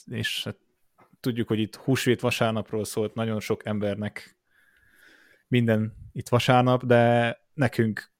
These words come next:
egy nagyon fontos dolog volt, az pedig a Paris-Roubaix, és erről fogunk beszélni. Az, hogy mennyi ideig fog ez a podcast tartani, ezt nem tudjuk, de elég sok mindent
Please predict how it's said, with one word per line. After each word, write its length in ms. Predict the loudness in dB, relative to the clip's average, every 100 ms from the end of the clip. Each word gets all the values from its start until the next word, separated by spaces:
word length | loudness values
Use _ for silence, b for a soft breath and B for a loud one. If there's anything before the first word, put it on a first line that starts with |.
| _
egy 340 | -4 -4 -4 -8
nagyon 240 | -4 -4
fontos 380 | -4 -6 -4 -4
dolog 260 | 0 0 0
volt, 260 | 0 0
az 100 | -4
pedig 240 | -6 -6 -4
a 60 |
Paris-Roubaix, 600 | -6 -6 -4 -4 -2 -2
és 120 | -4 -10 _ -2
erről 320 | 0 0 -2
fogunk 300 | -4 -4 -2
beszélni. 640 | -2 -2 -2 0 -2 -6 _ _ _ _
Az, 240 | -4 -2
hogy 120 | 0 0
mennyi 300 | 0 2 0
ideig 300 | 0 -2 -2
fog 180 | -8
ez 140 | -8 -8
a 120 | -10
podcast 460 | -8 -12 -8 -10 -6
tartani, 560 | -8 -4 -2 0 -2 b b b
ezt 240 | -14 -12 -12
nem 140 | -8
tudjuk, 360 | -4 2 2 2
de 140 | 0
elég 220 | 0 -2
sok 220 | -4 -8
mindent 380 | -6 -6 -4 -6